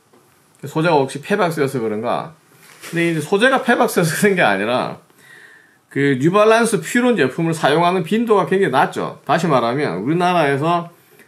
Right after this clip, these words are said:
나이키 에프지가 육십만 켤레, 백만 켤레 팔릴 때 뉴발란스가 한 십만 켤레도 안 못 팔겠죠.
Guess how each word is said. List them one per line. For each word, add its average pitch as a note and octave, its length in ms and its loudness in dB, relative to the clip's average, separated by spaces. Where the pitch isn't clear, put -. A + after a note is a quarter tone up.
나이키 F#3+ 580 2
에프지가 C3+ 680 2
육십만 E3+ 640 0
켤레, B2 260 0
백만 F3+ 320 2
켤레 C#3+ 280 0
팔릴 B2 320 -2
때 A#2+ 120 -6
뉴발란스가 F3 640 -2
한 C#3 60 -2
십만 G#3 360 0
켤레도 E3+ 260 -2
안 F#2+ 100 -2
못 G2 80 -6
팔겠죠. D#2+ 560 -4